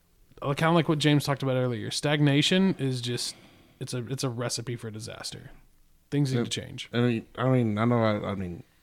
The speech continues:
Speaker 2: Ben, I, you know, I grew up and was raised here and everything like that, and,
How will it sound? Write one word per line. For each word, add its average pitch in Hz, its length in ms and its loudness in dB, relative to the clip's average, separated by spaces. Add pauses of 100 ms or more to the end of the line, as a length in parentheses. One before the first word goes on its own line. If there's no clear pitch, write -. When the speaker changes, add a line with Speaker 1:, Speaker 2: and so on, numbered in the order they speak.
(180)
Speaker 2:
Ben, 101 340 0
I, 101 140 0
you 104 100 2
know, 95 80 0
I 98 140 0
grew 104 260 2
up 98 100 -2
and 95 300 -4
was 95 140 -6
raised 104 340 -6
here 95 140 -4
and 92 80 -6
everything 95 400 -6
like 98 180 -6
that, 95 240 -6
and, 95 320 -6